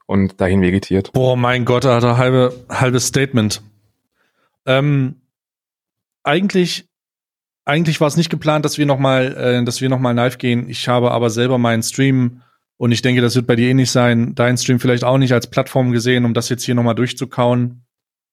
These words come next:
Speaker 2: Ähm, ich finde
Speaker 1: Nee, auf
Speaker 2: sowas
Speaker 1: gar
Speaker 2: im
Speaker 1: keinen
Speaker 2: Dialog
Speaker 1: Fall.
Speaker 2: auch, Dialog auch immer besser. Ähm, wir haben jetzt auch davor nicht gesagt, <laughs> dass das hier eventuell ein schwieriges Thema wird,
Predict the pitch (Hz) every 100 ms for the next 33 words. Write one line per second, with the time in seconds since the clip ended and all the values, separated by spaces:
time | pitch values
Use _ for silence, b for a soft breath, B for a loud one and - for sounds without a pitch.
0 | _ _ _ _ _ 123 117 117 117 -
1 | 160 127 123 135 135 101 123 135 113 120
2 | 117 127 117 120 120 131 127 127 123 104
3 | 117 - 135 127 123 _ _ _ _ _
4 | _ 123 120 117 113 113 117 _ _ _
5 | _ _ _ _ _ _ _ _ - 120
6 | 135 143 147 123 135 - 147 156 - 131
7 | 135 - 117 - 123 - 147 135 143 139
8 | 143 123 135 147 156 151 - 156 156 143
9 | 151 156